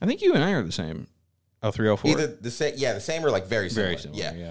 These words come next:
Speaker 1: yeah.
Speaker 2: Um, but Zach is a little higher. He's got
Speaker 1: Yeah.
Speaker 2: thoracic spina bifida, and if you don't know what spina bifida is, it's just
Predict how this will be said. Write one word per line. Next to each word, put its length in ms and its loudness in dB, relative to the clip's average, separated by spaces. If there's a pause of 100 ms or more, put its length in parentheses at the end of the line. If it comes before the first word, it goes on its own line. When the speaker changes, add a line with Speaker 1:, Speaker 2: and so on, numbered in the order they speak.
(200)
Speaker 1:
yeah. 120 4
Speaker 2:
Um, 100 0
but 120 -2
Zach 280 0
is 80 0
a 40 2
little 160 2
higher. 260 -2
He's 180 -6
got 220 2
Speaker 1:
Yeah. 80 -4
Speaker 2:
thoracic 340 -2
spina 240 -2
bifida, 240 0
and 100 0
if 60 -8
you 80 -12
don't 100 -4
know 60 -6
what 80 -6
spina 200 -2
bifida 220 -2
is, 180 0
it's 120 -12
just 240 -4